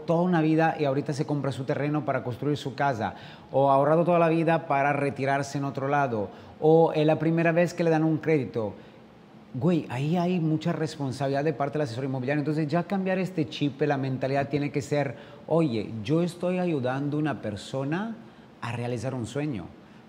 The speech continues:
Yo estoy ayudando a una persona a transformar su vida".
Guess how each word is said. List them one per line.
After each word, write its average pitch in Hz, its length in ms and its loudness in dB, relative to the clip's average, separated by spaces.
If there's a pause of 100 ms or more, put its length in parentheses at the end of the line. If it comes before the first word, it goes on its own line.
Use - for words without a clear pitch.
(140)
Yo 151 200 6
estoy 175 240 0
ayudando 170 260 2
a 170 40 2
una 156 120 0
persona 143 480 -4
a 123 160 -6
transformar 123 640 -2
su 117 220 -8
vida". 110 340 -4